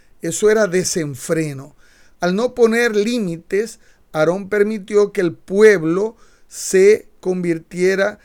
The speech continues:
en un pueblo desenfrenado,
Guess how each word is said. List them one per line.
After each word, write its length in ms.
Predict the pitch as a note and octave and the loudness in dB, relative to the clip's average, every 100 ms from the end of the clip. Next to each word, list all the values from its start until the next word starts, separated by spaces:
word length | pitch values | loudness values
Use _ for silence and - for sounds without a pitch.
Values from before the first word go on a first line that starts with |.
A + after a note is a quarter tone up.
| _ _ _ E3 | _ _ _ -6
en 300 | D#3+ E3 - _ | -6 -6 -12 _
un 380 | A3 A3+ A#3+ B3 _ _ _ _ | -4 -4 -4 -10 _ _ _ _
pueblo 640 | E3+ F#3+ G3+ F3 F#3 G3 F3 | 2 6 6 4 -2 -4 -6
desenfrenado, 1400 | C#3 F3 - F#3+ E3 D3+ - D3+ D3 D#3+ G3 F3 C#3 | -4 -4 -2 -2 -2 -4 -6 -4 -4 -2 0 0 -4